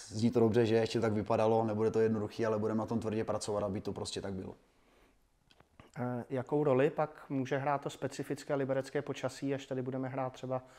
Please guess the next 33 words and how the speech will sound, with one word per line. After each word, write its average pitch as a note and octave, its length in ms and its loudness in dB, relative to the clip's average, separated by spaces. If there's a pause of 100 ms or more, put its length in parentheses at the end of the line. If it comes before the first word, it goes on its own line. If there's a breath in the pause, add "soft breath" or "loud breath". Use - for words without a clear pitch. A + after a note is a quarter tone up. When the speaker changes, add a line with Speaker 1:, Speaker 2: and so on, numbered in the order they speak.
(140)
Speaker 2:
v - 100 -20
prosinci C3 480 -2
nebo C3 180 0
v C3 40 0
lednu? C3 360 2 (100)
Ty B2+ 100 -8
terény B2+ 340 -4
asi B2 220 -8
nebudou C3 260 0
úplně C3+ 240 -2
optimální, C3 560 -4
tak C3+ 160 -6 (340 loud breath)
je C3+ 100 -2
to C3+ 100 -4
nějaký C3+ 300 -2
faktor, C#3+ 380 -2
se - 120 -8
kterým C3+ 280 -2
je C3 60 0
třeba C3+ 260 -2
počítat? C3+ 460 -6 (560 soft breath)
Speaker 1:
No, G#2 60 -10
já A2+ 100 -4
jsem B2 140 0
slyšel, A#2+ 240 0
že A#2+ 60 4
se A2+ 120 0
tady A#2 140 4
bude A2+ 160 2
dělat A#2+ 200 6
tráva A2 340 4
hybrid, G#2+ 520 -2 (340)
nevím, G#2 260 -4